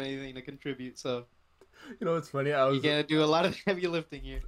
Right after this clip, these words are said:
Speaker 2: I, w-, <laughs> I
Speaker 1: <laughs>
Speaker 2: was hoping I, w-, I too would do that if, when I, if Alex was gonna be on the episode, but, you know, he's
Speaker 1: <laughs>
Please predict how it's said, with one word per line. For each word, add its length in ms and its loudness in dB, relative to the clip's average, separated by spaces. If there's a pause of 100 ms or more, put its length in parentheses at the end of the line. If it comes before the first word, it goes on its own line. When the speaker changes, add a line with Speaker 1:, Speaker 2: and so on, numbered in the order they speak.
Speaker 2:
I, 60 6
w-, 180 6
<laughs> 1200 4
I 40 6
Speaker 1:
<laughs> 20 8
Speaker 2:
was 180 6
hoping 360 0
I, 80 8
w-, 200 6
I 120 4
too 320 0
would 180 0
do 180 0
that 420 4
if, 200 0
when 160 4
I, 140 4
if 120 4
Alex 340 4
was 140 -4
gonna 140 0
be 60 2
on 100 2
the 100 6
episode, 600 2
but, 280 0 (300)
you 120 -6
know, 100 4 (160)
he's 360 -2
Speaker 1:
<laughs> 40 -14